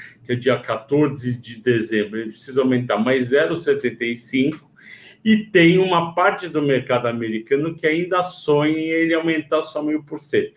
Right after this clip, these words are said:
Eu acho que o pessoal, esse pessoal tá se auto-enganando, e quando ficar claro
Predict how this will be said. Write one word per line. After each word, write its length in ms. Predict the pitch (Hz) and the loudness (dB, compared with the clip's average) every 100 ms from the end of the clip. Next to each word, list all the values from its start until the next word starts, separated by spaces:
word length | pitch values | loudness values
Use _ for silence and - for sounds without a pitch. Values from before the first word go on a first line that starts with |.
| - - - | -20 -20 -4
Eu 140 | 131 | 0
acho 180 | 139 135 | 2 0
que 60 | - | -2
o 20 | |
pessoal, 500 | 135 127 127 127 120 | -2 0 0 0 -2
esse 260 | - - - | -8 -8 -6
pessoal 440 | 131 127 117 113 | -4 -2 0 -2
tá 140 | - 117 | 0 -4
se 280 | - - 123 | -4 2 4
auto-enganando, 1120 | 143 160 143 127 120 110 113 135 156 170 170 _ _ _ _ _ _ _ _ _ _ | 4 0 -2 0 2 2 0 0 0 -4 -6 _ _ _ _ _ _ _ _ _ _
e 80 | 123 | -14
quando 340 | - 165 170 170 | -4 0 0 -2
ficar 360 | - 147 123 | -2 -2 -2
claro 440 | - 120 104 101 | 0 2 2 -2